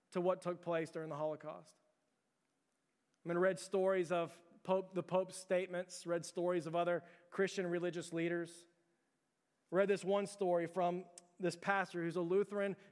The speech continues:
German pastor, very prominent one at the time. He spent seven years in a Nazi concentration camp. Um, there was this little monument, uh, kind of up on the wall, and we weren't allowed to take a picture of it, so I wrote down this quote, 'cause when I read it,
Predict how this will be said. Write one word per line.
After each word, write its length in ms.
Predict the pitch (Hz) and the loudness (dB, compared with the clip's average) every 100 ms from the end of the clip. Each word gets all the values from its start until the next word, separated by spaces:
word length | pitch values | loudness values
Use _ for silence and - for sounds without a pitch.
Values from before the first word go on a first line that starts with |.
| 147 | -2
German 380 | 170 185 180 175 | 0 2 0 -2
pastor, 440 | 175 180 170 175 | 0 0 0 -2
very 220 | 156 180 | -2 -2
prominent 500 | 175 185 180 180 175 | -2 0 2 2 -2
one 160 | 170 175 | -2 -2
at 60 | 170 | -4
the 60 | |
time. 400 | 165 170 170 185 - - _ _ - | -4 0 0 -2 -10 -20 _ _ -4
He 80 | |
spent 280 | 175 208 196 | -2 -2 -2
seven 360 | - 196 190 190 | 0 0 2 0
years 260 | 180 185 | 0 0
in 80 | 175 | -2
a 40 | 165 | 0
Nazi 380 | 165 175 185 | 0 -2 -4
concentration 800 | 160 175 165 170 143 165 165 170 | -4 -4 -4 -8 -6 -4 -4 -6
camp. 320 | 151 160 160 - _ _ _ _ _ _ _ - - _ - | -6 -4 -4 -6 _ _ _ _ _ _ _ -20 -20 _ -2
Um, 400 | 165 170 165 180 - _ _ _ - | 2 2 0 -6 -18 _ _ _ -2
there 140 | 175 185 | 2 2
was 120 | 170 | 2
this 180 | 180 202 | 0 2
little 200 | 185 170 | 2 2
monument, 680 | 175 196 208 180 175 170 | 2 2 2 0 0 -2
uh, 100 | 185 | -4
kind 220 | 170 180 | -2 0
of 80 | 170 | 2
up 160 | 180 185 | 0 0
on 120 | 175 | 0
the 60 | 160 | 0
wall, 360 | 156 165 165 | 0 2 2
and 80 | 160 | 0
we 60 | 165 | -2
weren't 200 | 180 175 | 0 0
allowed 180 | 170 | 0
to 60 | 165 | 0
take 220 | 170 165 | -2 -4
a 40 | - | -4
picture 320 | 170 165 165 | -4 -2 -2
of 100 | 160 | -2
it, 80 | 156 | -2
so 100 | 170 | -2
I 40 | |
wrote 280 | 156 175 175 | 2 0 2
down 180 | 165 160 | 0 0
this 140 | 151 | -6
quote, 380 | - 170 170 170 | -6 -2 -2 -2
'cause 140 | 160 | -6
when 120 | 160 | -2
I 60 | 160 | -2
read 260 | 151 165 | 0 0
it, 120 | 165 | -2